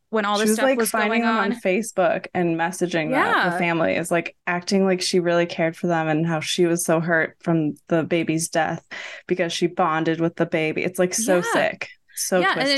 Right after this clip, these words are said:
Speaker 2: twisted.
Speaker 1: it was like she knew she was gonna get caught or be a suspect at some point, was trying to throw it off by, you know, trying to tell her colleagues that it was, like, natural causes,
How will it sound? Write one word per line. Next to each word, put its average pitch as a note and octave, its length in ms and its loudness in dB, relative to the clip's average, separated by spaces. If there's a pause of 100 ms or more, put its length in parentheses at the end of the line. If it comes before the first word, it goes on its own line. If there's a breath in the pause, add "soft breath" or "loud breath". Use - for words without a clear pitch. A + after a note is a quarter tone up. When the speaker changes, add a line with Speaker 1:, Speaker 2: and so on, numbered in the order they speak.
Speaker 2:
twisted. - 320 -4
Speaker 1:
it C#4 80 0
was C4+ 200 2
like D4 200 0
she F#4 180 2
knew A#3+ 300 4
she E4 160 2
was B3+ 100 2
gonna G#3+ 200 -2
get F3+ 220 -4
caught C4+ 320 0
or G#3+ 60 0
be F#3+ 180 -2
a F3+ 60 -2
suspect G#3+ 500 -4
at F3+ 140 -4
some F3 180 -4
point, - 320 -4
was G#3+ 140 -2
trying G#3+ 240 -4
to F#3+ 80 -2
throw G3+ 240 -2
it F#3 100 0
off G3 440 0
by, F3+ 340 -4 (400 loud breath)
you G#3+ 140 2
know, F#3 180 2
trying G#3 300 -2
to G3+ 80 0
tell G#3 260 -4
her G#3 120 0
colleagues G3+ 460 -2
that F#3 140 0
it F3 80 0
was, F3+ 160 -2
like, F3+ 180 -4
natural G3 540 -2
causes, G#3+ 1040 0